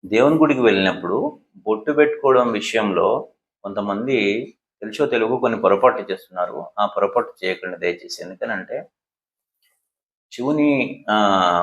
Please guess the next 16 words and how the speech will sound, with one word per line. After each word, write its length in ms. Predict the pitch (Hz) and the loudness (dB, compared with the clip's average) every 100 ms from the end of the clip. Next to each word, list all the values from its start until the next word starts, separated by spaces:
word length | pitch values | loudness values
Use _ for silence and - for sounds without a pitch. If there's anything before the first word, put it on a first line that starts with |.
| 95 | 0
గుడికి 260 | 101 107 | 0 2
వెళ్ళినప్పుడు 400 | 113 104 110 127 | 2 4 0 -2
విభూది 420 | 135 110 113 131 120 | -2 -2 0 0 2
పెడతారు 500 | 104 - 92 85 - _ _ _ - | 0 2 0 0 -6 _ _ _ -10
పూజారి 400 | 98 92 - - _ _ _ _ _ _ | -2 0 -2 -6 _ _ _ _ _ _
మన 140 | 101 107 | -6 -2
దగ్గర. 340 | 98 - - - 87 | -2 0 -2 -2 -2
అదే 400 | 101 123 113 101 | 0 2 2 2
తమిళనాడులో 500 | 101 101 117 110 107 | 0 0 2 2 2
అయితే 280 | 107 131 | 2 2
చేతిలో 240 | 127 123 120 | 2 4 4
వేస్తారు, 360 | 101 101 95 | 4 2 -2
కానీ 520 | 95 139 214 185 - - _ _ _ _ | -2 -4 -4 -6 -10 -14 _ _ _ _
మన 160 | 98 104 | -8 -6
తెలుగు, 360 | 107 107 113 117 107 101 101 101 - _ _ _ | -4 -2 0 2 4 2 2 -2 -10 _ _ _
ఆ, 60 | _ | _